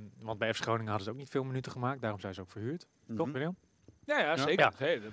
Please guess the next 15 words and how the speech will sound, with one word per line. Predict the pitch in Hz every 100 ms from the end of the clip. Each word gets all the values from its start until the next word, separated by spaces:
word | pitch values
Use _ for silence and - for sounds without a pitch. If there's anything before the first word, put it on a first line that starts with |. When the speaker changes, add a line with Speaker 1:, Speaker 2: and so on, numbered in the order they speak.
| 92
Speaker 3:
bedoeling | 127 139 92
was | -
om, | 107 113
eh, | 123 127
minuten | 151 175 120
te |
gaan | 107 -
maken. | 208 147 135 123
Speaker 1:
Ja, | 156 90 -
nou | 151 139
ja, | 139
Speaker 3:
Op | 147 131
een |
redelijk | 139 143 131
niveau. | 131 127 135 107